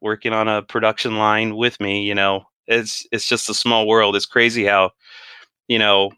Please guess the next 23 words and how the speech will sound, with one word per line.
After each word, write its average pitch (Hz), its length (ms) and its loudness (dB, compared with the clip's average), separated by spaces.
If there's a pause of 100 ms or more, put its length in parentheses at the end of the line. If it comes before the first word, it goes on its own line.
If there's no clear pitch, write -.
(640)
if - 200 -4
I 156 180 4
went 135 240 0
to 123 100 -8
Michigan 120 580 0
or 98 100 0
something 98 400 -4
like 95 240 -2
that, 92 320 0
you 98 80 -4
know, 101 160 0
I'd 107 140 -2 (220)
probably 92 480 -8
be 90 120 -14
like, 85 200 -8
"Oh, 120 200 2
okay, 104 400 -2 (200)
I 90 100 -2
can - 120 -6
run 113 180 2
into 131 180 2
somebody," 90 480 0
right? 98 320 2